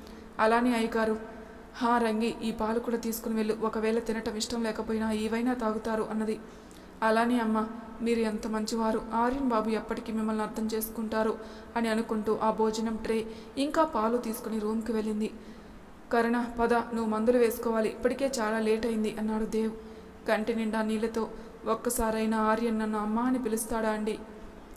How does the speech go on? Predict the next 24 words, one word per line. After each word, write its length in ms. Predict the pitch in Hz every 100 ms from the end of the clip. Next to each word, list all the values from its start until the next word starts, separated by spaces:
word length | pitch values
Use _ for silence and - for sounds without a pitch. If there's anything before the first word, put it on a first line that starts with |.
| -
కరుణ 320 | 233 226 220 220
బాధని 400 | 220 220 226 214
అర్థం 300 | 214 233 226
చేసుకున్న 380 | 220 - 220 220
దేవ్, 280 | 214 220 220 - - - -
"ఈ 120 | 240
రోజు 240 | 226 220 226
కాకపోయినా 560 | 220 214 226 220 220
రేపన్న 420 | 214 214 220 220
రోజు 260 | 226 220 226
నిన్ను 240 | 220 214
అమ్మ 280 | 214 214 214
అని, 300 | 233 226 220 220 - - -
నన్ను 200 | 254 254
నాన్న 320 | 233 233 285
అని 220 | 302 262
పిలుస్తాడు. 520 | 233 220 220 226 220 - - - -
ఆ 100 | 214
పిలుపు 320 | 214 214 226
కోసం 360 | 226 214 220 214
నేను 160 | 220
ఎంతగానో 480 | 214 214 226 233 220
ఎదురు 220 | 214 220
చూస్తున్నాను. 540 | 226 220 - 214 220